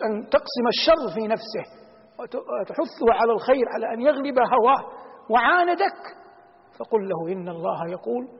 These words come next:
'وما يفعلوا من خير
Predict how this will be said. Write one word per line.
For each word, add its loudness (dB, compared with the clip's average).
'وما 4
يفعلوا 0
من -6
خير 0